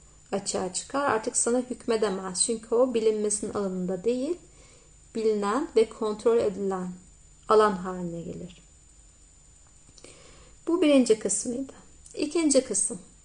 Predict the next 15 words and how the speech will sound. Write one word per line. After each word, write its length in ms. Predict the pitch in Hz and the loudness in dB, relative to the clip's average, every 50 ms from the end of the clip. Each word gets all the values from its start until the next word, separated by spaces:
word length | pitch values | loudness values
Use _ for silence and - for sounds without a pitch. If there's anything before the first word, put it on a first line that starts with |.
| - - - - - - - - - - - - - - - - - - - - - - - - - - - - - | -20 -20 -20 -20 -20 -20 -20 -20 -20 -20 -20 -20 -20 -20 -20 -20 -20 -20 -20 -20 -20 -20 -20 -20 -20 -20 -12 -2 2
Ve 120 | 320 359 359 | 2 2 2
kalpten 680 | - 311 302 302 302 302 302 - 359 392 392 359 254 | 4 4 4 4 4 2 0 0 2 4 4 4 6
ve 120 | 220 220 220 | 4 4 2
kalbin 460 | - 247 233 233 233 226 226 254 247 | 4 6 8 8 8 8 6 4 2
sıfatlarından 1120 | - - - - - 233 220 220 - - 233 226 220 220 220 226 233 226 214 202 180 180 - | 2 -2 -6 -4 0 0 0 2 2 4 6 6 6 6 4 4 4 4 4 2 0 -4 -4
geçtiklerinde 1080 | - 208 226 226 - - - 277 269 - - 262 269 262 269 262 269 269 294 339 453 - - - - - - - - - - - _ - | 2 4 4 4 4 0 -2 -4 -4 0 2 2 4 4 4 4 4 4 4 2 0 -2 -6 -20 -20 -20 -20 -20 -20 -20 -20 -20 _ -12
sır 440 | - - - - - - 381 392 359 | -8 -4 -2 0 4 6 8 8 8
makamına 880 | 311 262 233 233 226 - 233 214 214 202 202 196 190 185 185 185 180 180 - - - - - - | 8 8 6 6 4 2 4 4 4 4 2 0 -2 -4 -4 -6 -8 -10 -12 -18 -20 -20 -20 -8
kavuşup 760 | - - 285 285 269 262 - - - 302 349 370 - - - - _ - _ - - - - _ - - | 2 4 4 6 6 4 0 -2 -2 -2 -2 -2 -4 -10 -20 -20 _ -20 _ -20 -20 -20 -20 _ -2 2
ilim 400 | 262 262 269 285 320 339 339 320 | 2 4 4 4 4 2 2 2
sırrı 520 | - - - - 240 214 196 185 180 190 | 0 -2 2 4 6 6 6 4 0 -2
ile 520 | 190 190 - 208 220 240 269 269 269 269 - - - - - - - - - - - - - | -2 -2 -2 -2 0 2 0 0 0 -4 -8 -18 -20 -20 -20 -20 -20 -20 -20 -20 -20 -20 -20
kalbin 640 | - - - 247 240 240 233 214 233 262 247 240 226 - | -8 2 4 6 6 6 6 4 4 2 2 2 0 0
arifi 580 | - 214 208 202 196 180 185 180 - - 202 | 0 0 0 0 -2 -4 -6 -8 -6 -6 -4
olurlar. 960 | - 185 185 175 175 165 160 156 165 165 170 175 - - - - - - - | -4 -2 -4 -4 -4 -6 -8 -10 -14 -16 -16 -18 -20 -20 -20 -20 -20 -20 -20